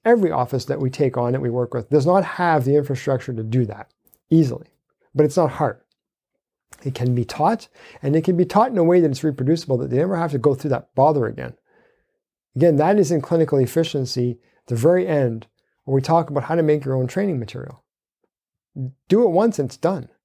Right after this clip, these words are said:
And you never have to worry about, should I hire a person with dental office experience? 'Cause the answer is no, unless you have to, or they have a great one score. They are out there. But in this market where there's labor shortages and it's hard to find people,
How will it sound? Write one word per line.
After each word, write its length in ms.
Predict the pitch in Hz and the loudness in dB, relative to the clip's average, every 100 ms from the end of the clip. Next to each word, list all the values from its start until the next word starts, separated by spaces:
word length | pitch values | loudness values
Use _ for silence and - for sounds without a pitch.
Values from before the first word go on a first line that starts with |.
| _ | _
And 100 | 156 | -2
you 100 | 156 | 2
never 180 | 190 208 | 2 2
have 200 | 208 196 | -2 0
to 100 | 156 | 0
worry 260 | 185 262 | 2 4
about, 260 | 170 123 117 - _ | 2 2 -2 -6 _
should 180 | - 147 | -2 0
I 80 | 147 | 2
hire 240 | 151 147 | 2 2
a 80 | 131 | 2
person 420 | - 151 139 120 | 2 0 2 -4
with 240 | 123 - | -4 -6
dental 300 | 120 135 135 | -2 -2 -2
office 260 | 131 110 113 | -6 -8 -12
experience? 540 | 107 - 147 123 131 _ _ _ _ _ _ | -16 -10 -10 -10 -14 _ _ _ _ _ _
'Cause 140 | - 139 | 0 4
the 80 | |
answer 240 | 180 226 190 | 4 4 2
is 120 | 117 | 0
no, 440 | 120 156 196 - _ _ _ _ _ _ | 0 0 0 -6 _ _ _ _ _ _
unless 220 | 147 165 | 0 2
you 60 | 170 | 0
have 340 | 131 175 196 | -4 -2 -4
to, 220 | - 135 - _ | -6 -16 -18 _
or 140 | 175 202 | 4 6
they 80 | |
have 120 | 190 170 | 4 2
a 60 | |
great 180 | 143 170 | 2 2
one 220 | 151 147 | 2 -2
score. 180 | 139 117 | -4 -8
They 140 | 120 170 | 2 4
are 260 | 190 196 | 6 6
out 180 | 190 185 | 4 0
there. 200 | - - _ _ _ _ _ | -8 -12 _ _ _ _ _
But 120 | - 165 | -2 2
in 200 | 185 185 | 4 4
this 180 | 220 | 2
market 400 | 214 160 143 165 | 2 2 2 0
where 140 | 147 139 | 0 2
there's 180 | 131 135 | 2 0
labor 220 | 131 135 | 0 0
shortages 440 | 135 127 127 143 | 0 0 0 -2
and 120 | 143 | 0
it's 160 | 131 131 | -2 -2
hard 180 | 135 143 | -2 -2
to 60 | |
find 260 | 139 156 175 | 0 0 0
people, 400 | 127 110 117 110 | -2 -8 -10 -12